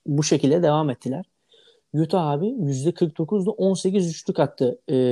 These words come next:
mesela üçüncü maçta. Boyalı alanda, e, müthiş bir dominasyonları vardı. Onu da devam ettir-,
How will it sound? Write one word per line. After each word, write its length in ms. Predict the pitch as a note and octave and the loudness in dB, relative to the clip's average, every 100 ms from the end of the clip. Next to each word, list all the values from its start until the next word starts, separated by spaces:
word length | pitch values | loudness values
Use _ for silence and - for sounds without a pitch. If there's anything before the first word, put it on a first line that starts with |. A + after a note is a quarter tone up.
| A#2+ A#2+ A#2 A#2 | 2 2 2 0
mesela 300 | C3 - B2+ - | -2 -4 -4 -4
üçüncü 340 | D3 C#3 C3 | -4 -2 0
maçta. 400 | A#2+ B2+ - C3 _ _ _ _ _ - | -2 -4 -8 -12 _ _ _ _ _ -4
Boyalı 640 | B2+ C3+ C#3+ D3+ E3 E3 | 2 6 6 6 4 4
alanda, 600 | D3 C#3 C#3 C#3+ D3 C#3 C#3+ | 0 0 -2 -4 -4 -4 -4
e, 140 | B2+ | -4
müthiş 360 | C3 - D3+ D3 | -6 -8 -6 0
bir 60 | |
dominasyonları 800 | C3+ C3+ C3+ C3 C#3+ C3 C3 D3 | 0 0 -4 -6 -6 -4 -2 -2
vardı. 260 | A#2+ A#2 B2 | -2 -4 -4
Onu 240 | C#3 D3 | -4 -2
da 100 | C#3+ | 0
devam 300 | B2+ A#2 A#2 | 0 -4 -8
ettir-, 320 | A2+ - - | -14 -16 -16